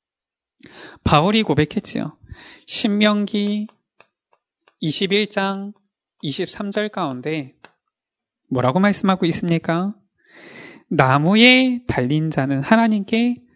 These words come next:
저주를 받았다." 바울은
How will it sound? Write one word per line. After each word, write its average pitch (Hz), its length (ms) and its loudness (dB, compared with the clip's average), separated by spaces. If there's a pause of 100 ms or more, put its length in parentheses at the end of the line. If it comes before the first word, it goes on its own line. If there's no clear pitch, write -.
(260)
저주를 196 520 -6
받았다." - 440 -10 (1800)
바울은 202 720 2